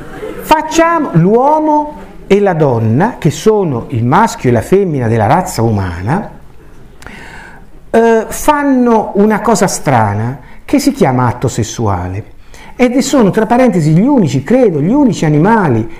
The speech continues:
o se non sono gli unici, saranno gli, gli, ce ne saranno, fo-, forse un, una, una specie di,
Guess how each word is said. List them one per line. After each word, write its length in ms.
o 80
se 140
non 120
sono 180
gli 100
unici, 240
saranno 340
gli, 180
gli, 460
ce 120
ne 60
saranno, 640
fo-, 220
forse 320
un, 440
una, 360
una 140
specie 400
di, 240